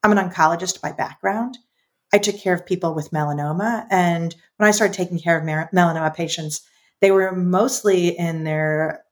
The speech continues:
thirties and forties, often with brain mets and with not long to live. And yet on both sides of the walls of my clinics were laboratories where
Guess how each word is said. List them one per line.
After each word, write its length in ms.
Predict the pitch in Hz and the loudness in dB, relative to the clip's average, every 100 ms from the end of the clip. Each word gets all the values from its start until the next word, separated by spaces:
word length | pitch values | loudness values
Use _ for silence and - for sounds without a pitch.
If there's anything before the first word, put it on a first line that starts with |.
| _ | _
thirties 520 | 170 180 175 185 180 | -6 -2 0 0 -2
and 120 | 175 156 | -6 -10
forties, 540 | - 160 170 220 220 160 | -6 -2 0 0 0 0
often 360 | 165 175 202 | 0 -2 -4
with 200 | 202 202 | -6 -2
brain 260 | 165 170 196 | 0 0 -2
mets 400 | 277 330 - - _ _ _ _ _ | -4 -4 -10 -10 _ _ _ _ _
and 360 | 208 196 180 170 | 4 6 4 2
with 400 | 180 175 - _ _ - | 2 2 -4 _ _ -2
not 260 | 233 - 196 | 2 2 2
long 300 | 175 175 175 | 0 0 -2
to 140 | 160 | -6
live. 500 | 151 147 202 294 - _ _ _ _ _ | -4 0 0 0 -6 _ _ _ _ _
And 240 | 214 202 196 | 2 4 6
yet 300 | 220 220 - | 6 4 -2
on 140 | 196 185 | -4 -2
both 180 | 233 | -2
sides 300 | 254 240 220 | 2 4 4
of 80 | 196 | 2
the 60 | 180 | -2
walls 680 | 165 160 180 254 320 - - _ - | 0 0 2 2 0 -6 -12 _ 0
of 160 | 185 | 0
my 160 | 185 170 | 2 -2
clinics 500 | - 185 240 277 - | -2 -2 -2 -2 -2
were 80 | 185 | 0
laboratories 760 | 170 151 170 208 233 254 269 - | 2 2 0 -2 -2 -2 -2 0
where 320 | 190 180 | 2 2